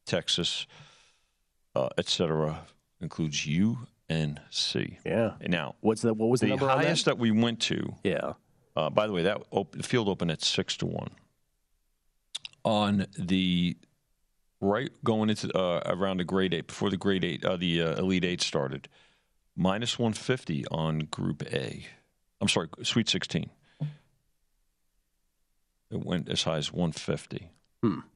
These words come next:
Speaker 1: Okay.
Speaker 2: Well, it worked out for
Speaker 1: I'm
Speaker 2: you.
Speaker 1: sorry, going, this was going into the tournament on this, uh, yeah, going into the tournament.
Speaker 2: Okay.
Speaker 1: So it was, they, that went to two to three, Group A, with, uh, with the Zags, Kentucky,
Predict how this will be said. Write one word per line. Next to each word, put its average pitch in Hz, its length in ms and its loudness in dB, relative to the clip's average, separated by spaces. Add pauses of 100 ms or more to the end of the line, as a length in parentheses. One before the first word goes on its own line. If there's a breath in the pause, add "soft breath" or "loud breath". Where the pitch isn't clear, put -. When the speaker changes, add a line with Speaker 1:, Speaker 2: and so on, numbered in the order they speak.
(320)
Speaker 1:
Okay. 87 340 -2
Speaker 2:
Well, 139 140 4
it 143 80 -2
worked 160 220 2
out - 160 0
for 143 80 2
Speaker 1:
I'm 143 40 4
Speaker 2:
you. 143 60 -4
Speaker 1:
sorry, 123 140 2
going, 151 260 0
this 165 160 0
was 147 100 -2
going 139 200 2
into 127 160 -2
the 104 120 2
tournament 80 380 -2
on 92 80 2
this, - 220 0
uh, 82 580 2
yeah, 85 240 0
going 101 220 0
into 95 180 -2
the 82 100 0
tournament. 71 440 -2
Speaker 2:
Okay. 90 280 0 (180)
Speaker 1:
So 95 380 0
it 92 60 2
was, 90 240 0 (100)
they, 101 200 0 (160)
that 98 180 2
went 98 200 0
to 87 180 0
two 107 220 0
to 90 80 0
three, 82 360 -6 (160)
Group - 260 -2
A, - 60 -2 (480)
with, - 260 -8
uh, 76 320 0
with - 180 -6
the 85 100 -2
Zags, 78 440 0
Kentucky, 73 600 -6